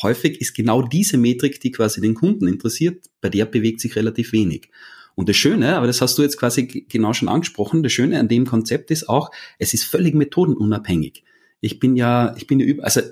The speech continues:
ich werde so der, der Ecke Kamper natürlich zugeordnet, äh, hängt vielleicht auch damit zusammen, dass ich zwei Bücher drüber geschrieben habe, ja.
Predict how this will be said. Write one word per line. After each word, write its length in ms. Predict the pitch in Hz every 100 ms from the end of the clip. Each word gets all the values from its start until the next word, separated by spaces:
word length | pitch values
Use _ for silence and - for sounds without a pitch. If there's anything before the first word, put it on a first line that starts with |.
| 120 131
ich 180 | 120
werde 200 | 107 123
so 160 | 123 131
der, 200 | 120 113
der 200 | 110 107
Ecke 200 | - -
Kamper 300 | - 104 147
natürlich 380 | 101 104 113 113
zugeordnet, 720 | - 170 82 90 117 165 - -
äh, 120 | 117
hängt 240 | 110 117
vielleicht 240 | - 113 -
auch 140 | 107
damit 260 | - 113 113
zusammen, 300 | 110 117 110
dass 120 | 104
ich 100 | 107
zwei 140 | - 101
Bücher 260 | 151 156
drüber 220 | - 104
geschrieben 380 | 110 113 127 131
habe, 200 | 151 156
ja. 160 | 123